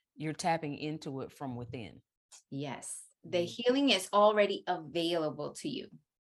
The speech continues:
Speaker 2: Are you going to now tap in and be a co-conspirator, co-participant in your healing, right? When we just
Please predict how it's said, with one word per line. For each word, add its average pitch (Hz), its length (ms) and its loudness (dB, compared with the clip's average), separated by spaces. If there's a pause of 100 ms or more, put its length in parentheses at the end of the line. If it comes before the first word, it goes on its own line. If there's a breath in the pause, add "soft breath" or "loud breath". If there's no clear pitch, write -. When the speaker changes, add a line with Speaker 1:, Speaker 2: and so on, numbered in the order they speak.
(600 loud breath)
Speaker 2:
Are 190 120 10
you 190 220 4
going 185 380 2
to 196 180 -2
now 170 240 2
tap 170 400 0
in 160 420 -4
and 156 360 -4
be 160 360 -6
a 151 440 -2 (380 soft breath)
co-conspirator, 202 1200 2
co-participant 185 1200 -4 (120)
in 170 220 -4
your 165 240 -2
healing, 151 560 -8 (220)
right? 170 360 0 (240 loud breath)
When 185 280 2
we 226 180 6
just 277 380 0